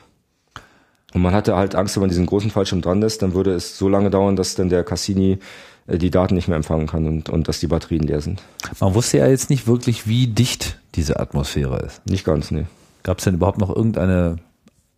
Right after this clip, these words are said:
Speaker 2: mm, also man, man hat quasi drauf gewettet, dass man so die richtige Dimension von Fallschirmen gewählt hat, damit dieser Abstieg so schnell geht, wie man ihn gerne hätte.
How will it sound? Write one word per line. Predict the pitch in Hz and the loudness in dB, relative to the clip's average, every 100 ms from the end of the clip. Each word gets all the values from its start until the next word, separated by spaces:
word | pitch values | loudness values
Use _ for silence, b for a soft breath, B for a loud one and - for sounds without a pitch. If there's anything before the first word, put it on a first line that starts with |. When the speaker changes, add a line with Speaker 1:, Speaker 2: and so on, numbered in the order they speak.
| _ | _
Speaker 2:
mm, | 95 92 92 87 | -4 0 0 -2
also | 85 87 | -2 -2
man, | 90 90 | 0 0
man | 85 101 | 0 0
hat | 120 - | 0 -2
quasi | - 104 101 110 107 104 101 B B B - | 0 2 4 4 4 4 2 B B B -2
drauf | 95 95 | 0 2
gewettet, | - 92 110 117 110 | 0 2 2 2 2
dass | 104 | 2
man | 110 101 | 0 0
so | 101 | 0
die | 101 | 0
richtige | 107 - 107 98 95 92 92 | -2 0 2 4 4 4 2
Dimension | 95 101 95 92 92 98 | 0 2 2 2 2 2
von | 101 92 | 0 -2
Fallschirmen | 98 95 - 104 98 92 | 0 0 0 0 2 0
gewählt | 85 90 98 110 | 0 2 2 2
hat, | 110 104 | 0 2
damit | 95 98 | 0 0
dieser | 95 92 - | 0 0 -2
Abstieg | - - 98 92 | -4 -4 -4 -2
so | 98 95 | -2 -2
schnell | - 95 92 | 0 2 2
geht, | 90 85 85 - - _ | 2 -2 -2 -8 -16 _
wie | 92 | -4
man | 92 90 | -2 0
ihn | 85 87 | -2 0
gerne | 87 82 | 0 0
hätte. | 85 85 82 | 0 -2 -4